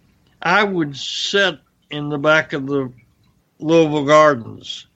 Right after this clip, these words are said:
or the Mid-South Coliseum or the Evansville Coliseum, Rupp Arena.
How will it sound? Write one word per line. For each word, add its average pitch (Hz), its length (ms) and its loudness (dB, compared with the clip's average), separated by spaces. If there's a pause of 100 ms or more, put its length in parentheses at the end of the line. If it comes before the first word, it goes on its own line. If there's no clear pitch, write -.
(360)
or 135 300 -2
the 127 140 -4
Mid-South 143 580 -2
Coliseum 143 800 -2
or 113 160 -2
the 117 140 -2
Evansville 131 600 0
Coliseum, 110 680 -8 (380)
Rupp 196 300 2
Arena. 170 680 0